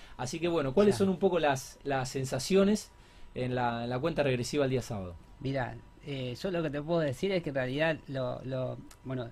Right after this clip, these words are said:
Speaker 2: el evento Open House Rosario, eh, y, digamos, y,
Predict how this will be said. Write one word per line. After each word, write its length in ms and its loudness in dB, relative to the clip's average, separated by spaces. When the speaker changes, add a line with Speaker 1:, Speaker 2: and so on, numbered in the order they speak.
Speaker 2:
el 160 -6
evento 360 2
Open 240 -2
House 200 -2
Rosario, 440 0
eh, 600 -4
y, 380 -8
digamos, 460 -2
y, 220 -4